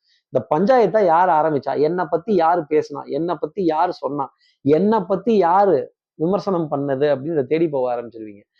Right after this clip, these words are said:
இதை ஆராய்ச்சி பண்ணி என்ன பண்ண போறோம்? ரிஷிகராசி நேர்களே, இந்த ஐ திங்க் எல்லாம் நம்ம பண்ண வேண்டாம். யார் யார் பண்ணணுமோ அதெல்லாம் பண்ணுவாங்க. வாழ்க்கையே போர்க்களம், வாழ்ந்துதான் பார்க்கணும்.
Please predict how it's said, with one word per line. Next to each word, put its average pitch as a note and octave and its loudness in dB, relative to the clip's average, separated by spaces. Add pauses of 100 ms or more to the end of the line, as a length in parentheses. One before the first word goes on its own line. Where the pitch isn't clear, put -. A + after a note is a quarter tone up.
(240)
இதை F#3+ 4
ஆராய்ச்சி E3 4
பண்ணி C#3 -4
என்ன C#3 -4
பண்ண A#2+ -10
போறோம்? G#2 -16 (360)
ரிஷிகராசி D#3 2
நேர்களே, D3+ 2
இந்த E3 2
ஐ D#3 2
திங்க் F#3 -2
எல்லாம் D3+ -2
நம்ம C3+ -4
பண்ண C3+ -6
வேண்டாம். C3+ -8
யார் D3 2
யார் F#3 4
பண்ணணுமோ C#3+ 0
அதெல்லாம் D#3+ 0
பண்ணுவாங்க. C#3 -4 (440)
வாழ்க்கையே D#3+ 0
போர்க்களம், C#3 -4
வாழ்ந்துதான் C#3 -4
பார்க்கணும். A#2 -8